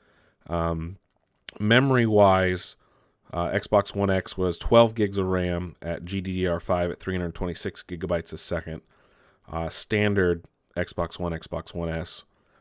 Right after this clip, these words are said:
was eight gigabytes D D R three at sixty-eight gigabytes a second plus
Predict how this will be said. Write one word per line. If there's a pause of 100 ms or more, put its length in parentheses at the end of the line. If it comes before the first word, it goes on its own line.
(140)
was (400)
eight (200)
gigabytes
D
D
R
three
at
sixty-eight
gigabytes
a
second
plus